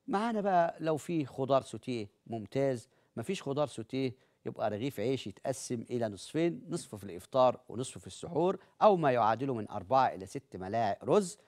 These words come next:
مع شوربة لسان عصفور أو شوربة مثلا كريمة أو الشرب اللي انتوا عايزينها، شوربة خضار سوتيه، مفيش أي مشكلة.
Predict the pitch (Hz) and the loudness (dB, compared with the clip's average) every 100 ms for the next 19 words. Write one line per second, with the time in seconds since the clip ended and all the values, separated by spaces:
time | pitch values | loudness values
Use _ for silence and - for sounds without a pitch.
0 | _ 208 143 113 147 123 120 117 - 98 | _ 0 0 0 -4 -2 -2 -4 -8 0
1 | 139 110 92 - 113 107 107 - _ - | 0 0 -4 -6 -8 -6 -8 -14 _ 0
2 | 147 135 - 131 101 104 - 110 110 110 | 4 4 4 -4 -2 -6 -6 -6 -4 -6
3 | 107 - _ _ _ - 113 127 120 110 | -8 -14 _ _ _ -8 -4 -2 -2 -4
4 | _ 170 165 - - 135 113 107 117 - | _ 0 2 -2 -2 -2 -2 -4 -6 -8
5 | 107 - 95 107 113 - 110 98 - 87 | -10 -6 -6 -4 -8 -8 -10 -10 -10 -4
6 | 107 - 85 117 95 101 - - 90 80 | -4 -4 -8 -8 -8 -12 -14 -12 -12 -12
7 | - - 147 | -18 -16 -16